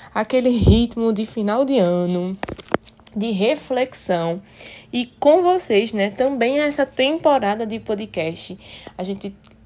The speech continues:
numa linha de tempo, né, a gente começou em dois mil e vinte e dois mil e vinte e dois, organizando o orçamento, cuidando do nosso dinheiro,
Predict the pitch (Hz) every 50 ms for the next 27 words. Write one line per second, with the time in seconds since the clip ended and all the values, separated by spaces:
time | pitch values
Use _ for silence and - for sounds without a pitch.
0 | - _ - - 208 208 233 247 247 240 226 220 233 254 262 247 214 226 - -
1 | 185 190 190 190 196 196 185 175 170 170 170 175 185 - - - - 208 226 233
2 | 233 233 233 - - - - 202 208 233 240 233 226 214 202 202 202 190 196 190
3 | 190 180 175 185 170 185 - - - - 185 190 180 175 196 202 220 202 202 190
4 | 180 185 185 185 180 190 165 160 165 160 156 156 156 - - - - - - -
5 | - - - - - 196 190 196 196 208 208 202 196 180 170 190 190 190 180 175
6 | 165 175 - - 165 156 160 160 165 175 190 190 190 180 180 175 175 170 170 170
7 | 175 170 170 190 180 170 175 - - - - - - 254 262 220 220 226 226 226
8 | 214 190 196 190 190 180 180 180 - - 160 165 165 165 170 180 208 214 202 196
9 | 190 190 185 185 180 180 170 170 170